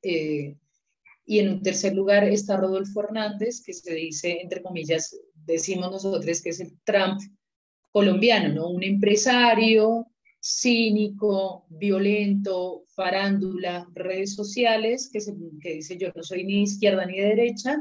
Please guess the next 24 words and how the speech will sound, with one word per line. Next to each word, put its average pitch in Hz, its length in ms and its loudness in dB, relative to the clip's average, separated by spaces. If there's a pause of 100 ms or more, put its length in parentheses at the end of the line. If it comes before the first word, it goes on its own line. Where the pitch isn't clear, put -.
(360)
pero 226 180 -2
que 240 80 -2
en 226 60 0
realidad 233 440 2
representa 208 520 -6
el 175 80 -8
voto 185 280 -4
desencantado 196 960 0
de 156 100 -2
la 151 120 -4
derecha. 143 560 -8
O - 500 -20
sea, 170 140 -2
el, 160 180 2
el 170 280 -2
uribista 180 440 -4
que 214 120 2
ya 190 100 -2
no 170 140 -8
lo 196 140 0
es, 233 540 2
va 175 60 -2
a 165 60 0
votar 185 480 -4